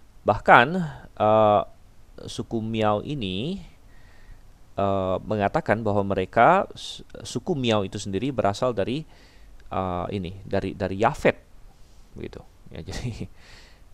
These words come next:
ini pernah saya, pernah saya riset sebentar ya, saya carikan dulu.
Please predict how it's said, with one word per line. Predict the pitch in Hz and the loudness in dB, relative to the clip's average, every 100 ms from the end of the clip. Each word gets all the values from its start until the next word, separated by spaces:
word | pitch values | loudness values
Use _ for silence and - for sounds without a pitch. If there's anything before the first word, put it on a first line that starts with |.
| - | -10
ini | 101 120 | -8 -4
pernah | 98 92 90 | -4 -4 -6
saya, | - 87 85 85 82 - | -8 -8 -6 -8 -10 -12
pernah | - 85 82 | -14 -12 -14
saya | - 85 82 76 76 76 76 76 78 - - - - - - | -14 -14 -12 -12 -12 -12 -14 -14 -18 -20 -20 -20 -20 -20 -18
riset | 85 - 104 - | -14 -4 -6 -6
sebentar | - 82 80 87 | -14 -12 -10 -10
ya, | |
saya | 107 - - | -10 -12 -14
carikan | - - | -14 -14
dulu. | 85 - | -12 -14